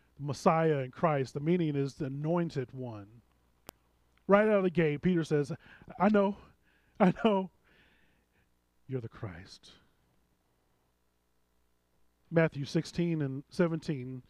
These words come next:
says, uh, in Jesus' response, it says, "Blessed are you, Simon, son of Jonah, because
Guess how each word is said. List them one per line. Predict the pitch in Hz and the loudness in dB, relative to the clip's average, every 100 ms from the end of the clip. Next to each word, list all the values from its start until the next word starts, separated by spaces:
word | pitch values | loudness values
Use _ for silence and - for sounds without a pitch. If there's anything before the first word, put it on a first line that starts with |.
| _ _ _ _ _ _ _ _ - | _ _ _ _ _ _ _ _ -6
says, | - 147 139 131 - _ _ _ _ - | 0 2 0 -6 -16 _ _ _ _ -12
uh, | 151 | -10
in | 143 165 147 | -2 -2 2
Jesus' | 175 165 160 | 2 2 -2
response, | 147 127 - 170 170 147 - | -6 -8 0 4 4 0 -4
it | 147 | -8
says, | 139 135 | -6 -6
"Blessed | 107 185 175 165 | 2 2 2 -2
are | 151 | -2
you, | 151 151 | 0 -2
Simon, | - 175 160 156 147 | 0 2 2 0 -2
son | 135 160 147 | -2 -2 -2
of | 135 | -4
Jonah, | 147 143 131 | -4 -4 -4
because | 135 - 143 | -4 0 -2